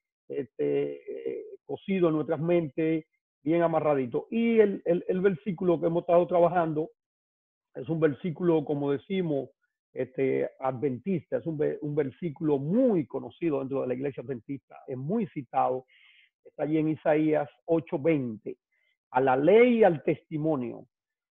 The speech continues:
si no dijere conforme a esto, es que no le ha amanecido". Eh, es un versículo, eh, clave para nosotros como iglesia, para, para el estudio de hoy, para el estudio de esta semana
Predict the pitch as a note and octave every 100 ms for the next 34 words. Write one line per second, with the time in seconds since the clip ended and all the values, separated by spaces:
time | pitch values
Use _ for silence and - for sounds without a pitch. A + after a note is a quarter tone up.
0 | _ - C3+ D3+ G3+ G#3 F3+ F#3+ F3+ F3
1 | - D#3 C#3 - F#3 F3+ F3 D#3+ D3+ -
2 | - C#3+ D3+ _ _ _ _ D#3 E3 -
3 | D#3 C#3 C#3+ E3+ E3+ D3 C#3+ D#3+ E3+ -
4 | - C3+ B2+ A2+ A2+ - E2 F2 _ _
5 | _ _ _ _ _ F#2 - - - C3
6 | E3 D3 C#3+ B2 F#3+ D#3+ - D3+ C#3+ B2+
7 | - _ _ - A#2+ - F3 F3+ D#3 C3+
8 | A#2 B2 B2 A#2+ E3+ D3 B2+ B2+ B2+ C3+
9 | D#3+ C#3+ C#3 C3 B2+ - _ _ _ B2+
10 | B2 A#2 C3 C3+ B2+ - A#3+ D4 A#3+ D#3
11 | B2 C3 D3+ D3 C3+ B2 A#2+ - F3 E3
12 | C#3 D3 D3 D#3 - B2+ B2+ B2 A#2+